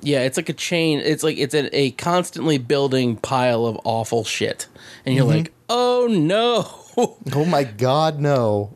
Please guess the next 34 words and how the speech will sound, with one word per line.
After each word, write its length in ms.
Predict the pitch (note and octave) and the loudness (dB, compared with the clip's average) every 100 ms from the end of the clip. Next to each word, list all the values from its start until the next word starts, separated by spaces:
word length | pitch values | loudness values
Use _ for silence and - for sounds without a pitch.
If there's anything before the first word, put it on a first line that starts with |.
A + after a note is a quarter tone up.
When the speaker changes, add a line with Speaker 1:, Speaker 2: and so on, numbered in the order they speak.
| - | -2
Speaker 1:
And, 140 | E3+ | 2
Speaker 2:
Why 60 | E3+ | 4
Speaker 1:
like, 80 | - | 4
it's 60 | |
Speaker 2:
does 80 | D3 | 4
Speaker 1:
like, 100 | F3 | 4
Speaker 2:
this 140 | C3 A#2+ | 2 0
keep 240 | D3 B2+ | 0 0
happening? 520 | C3+ A#2 A2 G#2+ G#2 G2+ | 2 2 0 -2 -2 -4
Oh, 140 | A#2 G#2+ | -2 0
Speaker 1:
right 160 | F3+ | 0
Speaker 2:
shit. 60 | F3 | 0
Speaker 1:
toward 240 | A3 F3 - - | 0 0 -4 -14
the 220 | A3+ C#3 | -4 -2
climax 540 | - D#3+ D#3+ A3 F3+ - | 0 2 2 2 0 -2
of 40 | |
the 60 | C3+ | -2
movie, 500 | C3 E3 D3 C3+ C3+ _ - | 0 0 0 -2 -4 _ -2
uh, 400 | B2 B2+ A#2+ A#2 - _ _ _ _ | 0 2 2 0 -4 _ _ _ _
where, 320 | C#3 B2+ A#2+ A2 | 0 2 2 0
where 340 | A2+ B2 A#2+ | -2 0 0
Father, 640 | A#2 B2+ B2+ B2 A#2+ A#2 A2 - | -2 0 2 2 0 -2 -6 -4
um, 500 | B2 A#2+ A2+ A2+ A2+ - _ _ | -2 0 -2 -4 -6 -12 _ _
fucking 280 | - B2 A2+ | -10 -6 -2
Father 220 | C3+ C#3 | 0 0
Karras, 520 | B2 C#3+ C#3 C3 - - | 0 2 2 2 -2 -4
uh, 140 | B2 A#2+ | -2 -2
gets 220 | B2+ - | -2 -2
possessed 420 | C3 A#2+ B2 - | -2 2 0 0
and 120 | A#2 | -2
jumps 220 | B2 A2+ | 0 -2
out 140 | A#2+ A2 | -2 -4
the 80 | A2+ | -2
window. 400 | B2 A#2+ A#2 | 0 0 0